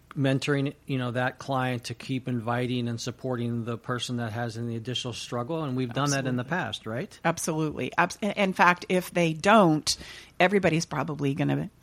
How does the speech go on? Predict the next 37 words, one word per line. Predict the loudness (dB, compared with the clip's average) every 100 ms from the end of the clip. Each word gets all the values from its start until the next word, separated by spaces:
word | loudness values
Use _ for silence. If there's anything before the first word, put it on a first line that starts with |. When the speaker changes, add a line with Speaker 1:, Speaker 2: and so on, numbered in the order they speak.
| -20 -14 -8
Speaker 2:
you |
know, | -6 -4
reach | -2 -2
a | -2
place | 0 2 2
of | -2 -2
being | 0 0
out | 0 0
of | -2
emotional | -2 -2 -2 -4 -6 -8
gas. | -6 -8 -8 -10 -10
Speaker 1:
Okay. | -10 -14 -18 -14 -4
Speaker 2:
Um, | -4 -2
so | -2 0
that | 2 2
person | 0 -2 0 -2
who's | 0 -2 -2
holding | -4 -4 -2 -2
up | -2 -6
the | -8
fort | -2 0 0 -2
absolutely | -4 -2 -4 -2 0 0 0 0
needs | 0 -2 -4
to | -4
get | -2 -2
some | -2 -4
help | -2 -4 -4
and | -6
support | -6 -8 -4 -4 -2
and | -4
some | -2 0
mentorship | 2 0 -2 -2 0 -2 -2
to | -4
stay | -4 0 0
in | 0 0 -2
the | -2
game, | -2 0 2 4 2